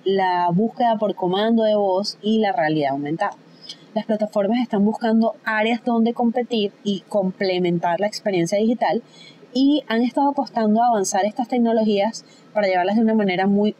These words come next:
útil y más aterrizada a las personas, es decir, que las personas puedan realmente hacer algo con ellos y así continuar ganando más tiempo de uso en las plataformas. Todas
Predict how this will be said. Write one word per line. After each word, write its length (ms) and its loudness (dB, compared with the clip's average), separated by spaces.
útil 460 0
y 80 0
más 180 -2
aterrizada 680 -2
a 100 -8
las 120 -8
personas, 500 -6
es 80 -4
decir, 320 -2
que 140 -2
las 120 -4
personas 540 -2
puedan 220 0
realmente 460 0
hacer 340 -4
algo 320 -2
con 160 2
ellos 280 0
y 140 2
así 320 0
continuar 480 0
ganando 400 0
más 420 -4
tiempo 380 -2
de 80 2
uso 240 -6
en 60 0
las 60 -10
plataformas. 800 -6
Todas 640 0